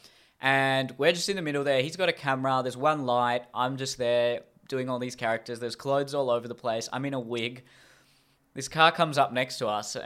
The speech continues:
and it was just a normal car, but then the siren went <laughs> off, and, and policeman got out, and he was like, "Uh, what are you guys up to tonight?"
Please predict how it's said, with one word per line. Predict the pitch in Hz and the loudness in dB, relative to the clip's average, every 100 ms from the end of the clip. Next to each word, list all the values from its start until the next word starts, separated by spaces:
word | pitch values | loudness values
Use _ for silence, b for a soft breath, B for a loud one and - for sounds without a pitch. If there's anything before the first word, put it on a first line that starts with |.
| - | -8
and | - 123 120 117 117 113 - - _ _ _ _ _ _ _ _ _ - | -2 0 2 -2 -4 -10 -14 -18 _ _ _ _ _ _ _ _ _ -18
it | - | -10
was | 131 | -8
just | 139 - | -6 -6
a | 131 | -4
normal | 123 123 117 | -2 -2 -4
car, | 131 147 113 | 4 4 4
but | - | 0
then | 127 | -6
the | 123 113 | -6 -6
siren | 135 123 131 127 | -2 0 -2 -2
went | 120 127 | -4 -4
<laughs> | - | -4
off, | 180 - - - 165 196 - - | -4 -4 -16 -12 -6 -6 -4 -6
and, | 160 - | -6 -8
and | 156 - - - 330 269 - | -10 -10 -18 -16 -12 -12 -4
policeman | - 175 156 - - 139 | 0 2 2 -2 -8 -6
got | 135 135 | -2 0
out, | 135 117 139 B B B B - | 0 0 -4 B B B B -10
and | |
he | 151 | -6
was | 151 | 2
like, | 143 123 | 4 4
"Uh, | 120 120 | 4 4
what | 131 143 | 2 -2
are | |
you | 117 | 0
guys | 120 117 | 0 0
up | 131 - | -2 -4
to | 135 | -8
tonight?" | 127 135 143 202 | -6 -2 0 0